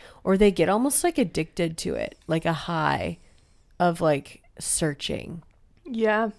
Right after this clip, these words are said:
Speaker 2: It's, I don't think it's
Speaker 1: Like, "Oh, what if
Speaker 2: healthy.
Speaker 1: I find somebody better?"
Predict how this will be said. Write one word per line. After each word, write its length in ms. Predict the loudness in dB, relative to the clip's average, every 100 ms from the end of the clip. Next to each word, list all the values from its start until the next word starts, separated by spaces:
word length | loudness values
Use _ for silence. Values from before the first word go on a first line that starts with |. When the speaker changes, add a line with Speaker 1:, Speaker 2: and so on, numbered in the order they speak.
| _ _ -6
Speaker 2:
It's, 220 | -6 -4 0
I 60 | 2
don't 180 | 2 0
think 160 | 0
it's 420 | 0 0 -8 -16 -18 _ _ -20 -20 2
Speaker 1:
Like, 240 | 2 2 4
"Oh, 140 | 6 8
what 160 | 8
if 100 | 8
Speaker 2:
healthy. 100 | 6
Speaker 1:
I 40 | 6
find 280 | 2 0
somebody 380 | 0 -2 -2 -2
better?" 540 | -2 0 0 -2 -8